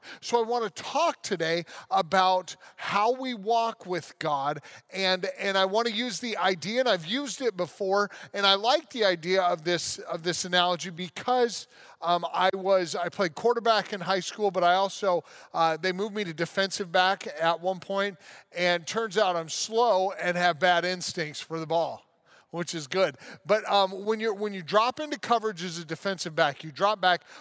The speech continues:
a lot of times you're reading the, the wide receiver's hips, watching which way they're gonna go. And a receiver will run, and they'll make a fake towards the post.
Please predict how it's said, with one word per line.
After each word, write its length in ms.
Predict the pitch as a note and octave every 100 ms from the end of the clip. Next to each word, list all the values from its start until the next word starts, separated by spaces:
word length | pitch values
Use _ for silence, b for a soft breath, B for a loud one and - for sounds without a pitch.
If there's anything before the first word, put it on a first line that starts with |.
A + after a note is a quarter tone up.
| -
a 20 |
lot 120 | E3+
of 60 | F#3+
times 300 | G3+ G#3 D#3
you're 120 | F3
reading 400 | D#3 F#3+ A3 G#3+
the, 260 | G3 E3 D#3 D3+
the 460 | E3+ D#3 D3 D3+ D3 -
wide 260 | D#3 F#3+ F3
receiver's 480 | E3+ - F3 D#3 -
hips, 320 | F#3 B2+ - B B
watching 420 | C#3 F3+ G3 - G3
which 220 | G3 -
way 160 | F#3+
they're 160 | F3+ F3
gonna 240 | D3+ E3+
go. 280 | D3 E3+ C#3+ B B -
And 180 | G3 G3+
a 60 |
receiver 680 | F#3 F3+ - - C4+ A3+ G#3+
will 240 | F#3+ F#3 E3
run, 460 | E3 G3+ A#3+ B3+ B B B
and 180 | F#3 F#3+
they'll 120 | F#3
make 280 | F#3+ F#3+ -
a 80 | D3+
fake 760 | - - G#3+ A#3+ C#4+ - A3
towards 400 | - G#3 A3 D#3+
the 120 | - D#3+
post. 640 | - C4+ B3 D#3 - -